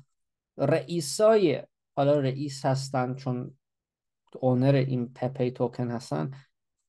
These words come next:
اه، پولاشون داشتن در می آوردن و داشتن مردم رو اسکم می‌کردن. سو عزیزانی و حاضر باشن راجع به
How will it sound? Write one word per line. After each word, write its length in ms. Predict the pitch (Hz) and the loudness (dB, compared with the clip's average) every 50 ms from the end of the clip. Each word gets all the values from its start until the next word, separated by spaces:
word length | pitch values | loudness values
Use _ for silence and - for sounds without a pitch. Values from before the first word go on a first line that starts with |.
| _ _ _ _ _ _ _ _ _ | _ _ _ _ _ _ _ _ _
اه، 640 | - 147 135 131 131 131 127 127 123 127 - 139 139 - _ _ _ _ _ _ _ _ | 0 2 4 6 6 6 4 4 2 2 0 -4 -8 -14 _ _ _ _ _ _ _ _
پولاشون 400 | - 151 143 139 139 135 147 156 | -4 -2 0 0 0 0 -2 -2
داشتن 420 | 147 139 135 135 - 151 143 143 135 | -2 -2 -2 -4 -4 -4 -2 0 2
در 220 | 139 135 139 143 | 4 4 4 4
می 120 | 147 151 | 2 2
آوردن 500 | 147 147 139 143 147 143 139 143 143 139 | 0 -2 -2 -2 -2 -2 -2 -2 -4 -2
و 300 | 139 139 131 123 123 127 | -2 -2 0 0 0 -2
داشتن 240 | 123 - - - 139 | -2 -6 -8 -6 -4
مردم 520 | 131 123 120 120 120 117 123 131 131 131 131 | -4 -2 -2 -2 -2 -2 -2 -2 -2 -2 -2
رو 20 | |
اسکم 580 | 135 135 - - - - - - 135 131 127 127 | -4 -6 -8 -10 -12 -10 -4 -2 0 2 2 2
می‌کردن. 760 | 127 120 110 107 - - 101 85 - - - - - - - - | 2 0 0 -4 -6 -8 -8 -8 -8 -10 -12 -16 -18 -20 -20 -20
سو 220 | - - - 139 | -12 -4 0 2
عزیزانی 500 | 131 131 139 135 131 135 147 151 160 160 | 4 4 4 4 4 4 2 2 2 4
و 140 | 156 156 156 | 4 4 4
حاضر 340 | 156 156 135 135 147 151 160 | 4 2 2 2 2 0 0
باشن 500 | 156 147 139 - 151 147 143 143 143 _ _ _ _ _ _ _ _ _ _ _ _ _ _ _ _ _ _ _ _ _ _ _ _ _ _ _ - - _ _ _ | -2 -2 -4 -4 -4 -4 -4 -4 -8 _ _ _ _ _ _ _ _ _ _ _ _ _ _ _ _ _ _ _ _ _ _ _ _ _ _ _ -20 -20 _ _ _
راجع 360 | 165 151 131 120 120 135 127 | -4 -2 -2 -2 -2 -2 -2
به 320 | 120 120 127 123 123 135 | 0 0 0 0 -2 -4